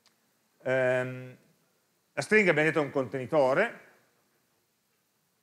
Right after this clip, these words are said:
Un altro contenitore che non conoscevamo, ma che introduciamo adesso, è un contenitore di numeri. Si chiama range.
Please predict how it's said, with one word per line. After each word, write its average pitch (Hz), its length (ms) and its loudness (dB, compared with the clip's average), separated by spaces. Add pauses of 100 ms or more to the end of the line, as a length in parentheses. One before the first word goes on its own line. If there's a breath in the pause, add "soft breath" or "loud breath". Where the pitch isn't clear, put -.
(340)
Un 127 140 -10
altro 190 280 4
contenitore 196 800 4
che 143 100 -4
non 139 160 -4
conoscevamo, 175 720 0
ma 117 420 -8
che 107 80 -14
introduciamo 131 420 -6
adesso, 185 800 -2
è - 80 -6
un 170 120 -2
contenitore 185 520 0
di 160 120 -4
numeri. 151 580 -4 (1200)
Si - 140 -20
chiama 170 280 2
range. 147 580 2